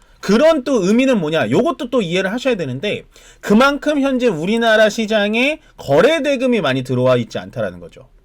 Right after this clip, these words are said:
더 쉽게 말씀드리면 삼성전자의 거래 대금이 쏠리다 보니까 나머지 종목들이 거래 대금이 부족해서 떨어지는 겁니다. 예, 그게 안 좋다라는 건 아니지만 그만큼 우리나라의 현재 수급 상황은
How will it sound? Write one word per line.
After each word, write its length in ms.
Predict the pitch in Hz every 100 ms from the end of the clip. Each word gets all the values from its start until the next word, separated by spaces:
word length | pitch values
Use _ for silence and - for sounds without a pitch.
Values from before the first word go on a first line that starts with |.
| _ _ _ _ -
더 120 | 185
쉽게 280 | 202 - 311
말씀드리면 600 | 294 240 214 185 226 127 - _ _
삼성전자의 960 | 294 320 330 330 311 294 269 269 254
거래 260 | - 156 202
대금이 320 | 214 202 202
쏠리다 540 | 202 294 311 320 277 262
보니까 400 | 247 233 247 165
나머지 400 | 117 202 220 208
종목들이 480 | 202 185 185 170
거래 240 | 165 165 160
대금이 500 | 156 160 220 254 -
부족해서 540 | 139 196 196 156 208 -
떨어지는 600 | 269 349 370 277 202 107
겁니다. 340 | 82 82 - _ _ _ _ _ _ _ _ _ _ _ 139
예, 100 | 143
그게 260 | 185 247 -
안 200 | 190 233
좋다라는 520 | 330 - 302 285 269
건 120 | 254
아니지만 560 | 165 139 147 175 175 104 - -
그만큼 580 | 196 247 254 269 180 143
우리나라의 480 | 226 233 220 208
현재 240 | 208 208 208
수급 400 | - 269 320 277
상황은 540 | 247 202 170 220 330